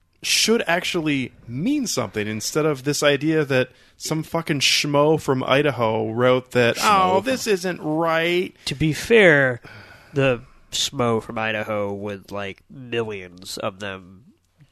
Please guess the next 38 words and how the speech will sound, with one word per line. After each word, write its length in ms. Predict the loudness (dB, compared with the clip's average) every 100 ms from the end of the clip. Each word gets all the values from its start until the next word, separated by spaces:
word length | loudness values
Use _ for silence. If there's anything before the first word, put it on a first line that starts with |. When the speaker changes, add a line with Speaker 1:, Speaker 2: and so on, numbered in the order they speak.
| _ _
Speaker 3:
death 220 | -4 -4 -4
threats. 380 | -10 -10 -8 -4
I 80 | 2
mean, 280 | 2 2 -4
you 140 | 0
know 60 | 4
what 60 | 4
I 40 |
Speaker 1:
Yeah. 160 | 2 -4
Speaker 3:
mean? 100 | -2
So, 220 | 2 2 0 -12 -20 -18 -4
it's 140 | 0
one 120 | 4 6
of 60 |
the 80 | 6
things 180 | 4 -2
where 120 | -4
it's 120 | -6
like, 180 | -6 -6
I 80 | -6
can't 320 | -6 -4 -6
quite 520 | -8 -6 -2 -2 -4 -8 _ _ _ _ _ _ _ _ _ _ _ -16
know 340 | -8 -6 -6
how 220 | -6 -6
it 120 | -8 -10
feels 520 | -10 -8 -6 -8 -10
to 80 | -16
be 160 | -18
in 80 | -14
that 140 | -12 -10
situation. 600 | -12 -6 0 0 0 -2
Speaker 1:
That's 120 | -4
true. 320 | -2 -2 -4 -2
Speaker 3:
You 100 | 2
know 60 |
what 40 |
I 40 |
Speaker 1:
Yeah. 40 | 2